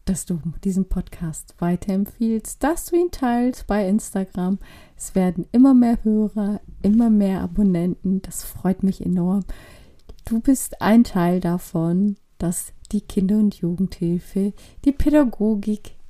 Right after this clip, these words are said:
sich verbessert und wir es gemeinsam auf ein höheres Level bringen. Yes, das geht nicht ohne dich. Durch deinen Support wird es hier machbar und ich danke dir dafür. In dieser heutigen Episode stelle ich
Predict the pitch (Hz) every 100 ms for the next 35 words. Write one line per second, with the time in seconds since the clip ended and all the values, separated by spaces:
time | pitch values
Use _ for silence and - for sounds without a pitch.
0 | - - 208 - - - 185 185 202 -
1 | 226 220 - 202 196 - 196 185 - 170
2 | 175 190 202 185 185 - 170 - 170 180
3 | 175 - - - - 202 196 190 - -
4 | 180 196 180 180 - 170 165 160 - -
5 | - _ _ - - - 220 - - -
6 | - - - 208 - 269 262 247 214 247
7 | 254 247 247 247 - _ - 202 - 185
8 | 196 - 196 - 175 175 175 - - -
9 | - 226 220 208 - 170 170 - - 165
10 | 170 - 180 170 - - - 120 147 -
11 | 160 - - - - - - - - -
12 | - - - - - - - - - -
13 | - - - 220 233 254 320 - 185 185
14 | - 196 190 190 190 226 220 196 190 208
15 | 208 208 214 - - 185 202 233 - 196
16 | 208 202 - -